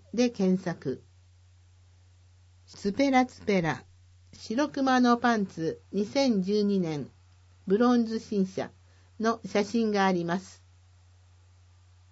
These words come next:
三重県の人口、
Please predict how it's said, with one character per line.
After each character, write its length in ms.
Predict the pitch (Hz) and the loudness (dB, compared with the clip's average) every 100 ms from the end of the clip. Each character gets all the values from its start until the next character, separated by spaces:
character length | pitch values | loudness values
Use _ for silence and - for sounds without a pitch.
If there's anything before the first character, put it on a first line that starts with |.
| _ _ _ _ _ _ _ _ _ _ _ _ _ _ _ - 185 | _ _ _ _ _ _ _ _ _ _ _ _ _ _ _ -10 2
三 180 | 226 311 | 4 4
重 60 | |
県 280 | - 240 202 | 4 4 6
の 120 | 180 | 4
人 280 | 160 170 175 | 2 2 0
口、 500 | - 165 160 156 - | 0 2 4 4 0